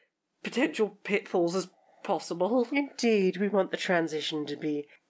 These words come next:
Speaker 2: extra smooth, and I'm sure you'll be a vital part of that. So, yes, let me have a look through here. All the pages freshly laminated. The drinks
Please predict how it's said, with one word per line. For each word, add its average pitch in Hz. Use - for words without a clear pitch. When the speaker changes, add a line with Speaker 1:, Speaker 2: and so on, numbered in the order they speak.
Speaker 2:
extra 170
smooth, 139
and 143
I'm 143
sure 160
you'll 151
be 160
a 262
vital 170
part -
of 143
that. 156
So, 185
yes, 208
let 247
me 233
have 226
a 226
look 214
through 226
here. 240
All 214
the 202
pages 202
freshly 202
laminated. 190
The 240
drinks 190